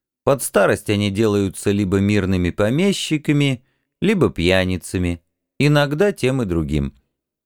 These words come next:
В их душе часто много добрых свойств, но ни на грош поэзии. Грушницкого страсть была декламировать.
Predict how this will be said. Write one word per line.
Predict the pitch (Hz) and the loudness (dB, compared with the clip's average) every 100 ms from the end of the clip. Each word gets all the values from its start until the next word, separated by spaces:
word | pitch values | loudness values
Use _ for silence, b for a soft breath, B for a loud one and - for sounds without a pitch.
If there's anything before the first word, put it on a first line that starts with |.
| _ - | _ -2
В | 131 | 0
их | 151 | 2
душе | 135 143 170 | 0 0 -2
часто | - 135 120 120 | 0 -2 -2 -2
много | 113 120 110 107 | 0 0 0 -2
добрых | 104 120 82 87 - | 0 0 0 -4 -4
свойств, | - 165 - - _ _ _ _ 123 | -2 0 0 -4 _ _ _ _ -2
но | 135 | 0
ни | 135 123 | 2 2
на | 117 | 0
грош | 107 117 101 - | 0 -2 -4 -2
поэзии. | 85 78 69 65 65 - _ _ _ _ _ _ _ | -2 0 -4 -6 -10 -10 _ _ _ _ _ _ _
Грушницкого | 120 180 - 233 254 - 170 143 | 0 0 2 0 0 -2 -2 -2
страсть | 117 - 110 90 67 | -4 -2 0 0 -4
была | 69 95 156 175 | -4 -2 0 -2
декламировать. | 170 - 147 156 147 107 73 60 - - | -4 -2 -2 0 0 0 -2 -6 -12 -20